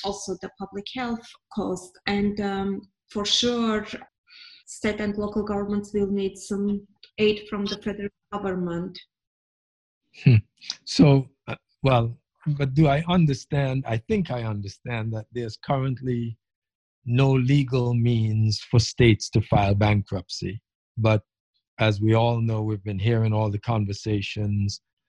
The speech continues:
Speaker 2: uh, in Washington about giving states the ability to file bankruptcy.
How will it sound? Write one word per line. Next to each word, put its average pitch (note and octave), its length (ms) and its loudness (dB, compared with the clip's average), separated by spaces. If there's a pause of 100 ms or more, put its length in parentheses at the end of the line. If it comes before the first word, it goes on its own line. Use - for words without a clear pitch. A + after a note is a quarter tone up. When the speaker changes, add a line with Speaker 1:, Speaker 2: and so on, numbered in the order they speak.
(240)
Speaker 2:
uh, G#2 240 4
in G2+ 180 6
Washington G#2+ 600 2
about G2+ 320 0
giving G#2+ 280 2
states G#2 460 -4
the A2 80 -2
ability G#2+ 680 0 (600)
to B2 120 2
file D#3 320 4
bankruptcy. G2+ 840 -2